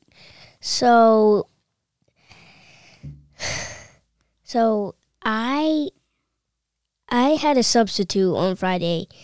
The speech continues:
and she was like Mister Williams, but, but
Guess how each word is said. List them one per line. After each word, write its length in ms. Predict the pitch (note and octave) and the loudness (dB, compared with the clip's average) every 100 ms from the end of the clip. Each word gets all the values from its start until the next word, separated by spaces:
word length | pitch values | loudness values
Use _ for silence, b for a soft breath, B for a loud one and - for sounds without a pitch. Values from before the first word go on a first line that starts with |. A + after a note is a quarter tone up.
| B B - | B B -2
and 600 | A3 G#3 G#3 G#3 G3+ G3 F#3 | 2 4 4 4 2 2 0
she 180 | B3+ | 2
was 180 | C#4 B3 | 4 6
like 220 | A3 G#3+ | 6 4
Mister 340 | - G3+ - F#3+ | 4 -2 0 -2
Williams, 760 | F#3+ A#3+ G#3+ F3+ F3+ F3+ - - b b b b F3+ - _ - | 4 4 4 2 0 -2 -6 -16 b b b b -20 -20 _ 2
but, 420 | C#4 D4+ A#3 F#3 _ _ _ b b b b b _ | 4 6 4 0 _ _ _ b b b b b _
but 560 | G#3 F#3 G#3 A3 A#3+ | -10 -2 2 6 4